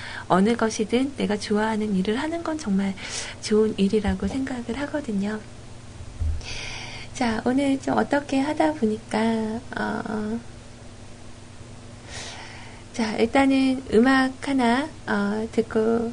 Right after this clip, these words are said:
오도록 할게요. 우리 렉스 베고니아님께서 신청하신 제시카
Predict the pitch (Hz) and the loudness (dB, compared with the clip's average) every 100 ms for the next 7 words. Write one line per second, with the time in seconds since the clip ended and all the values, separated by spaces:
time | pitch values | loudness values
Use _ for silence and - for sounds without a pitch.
0 | - - 208 226 226 254 285 - 262 208 | -4 0 2 4 2 0 -2 0 2 2
1 | 202 - - - - - 220 240 233 226 | 0 -2 -10 -8 -6 2 6 8 8 6
2 | 226 - - 214 - 320 302 233 190 220 | 4 2 4 4 4 0 2 4 6 6
3 | 226 220 214 214 202 202 220 208 214 - | 6 4 2 2 2 0 -4 -2 -4 -4
4 | 285 320 311 294 277 262 208 202 - - | -4 -2 -2 -4 -6 -2 -2 -2 -6 -2
5 | 247 - | 0 0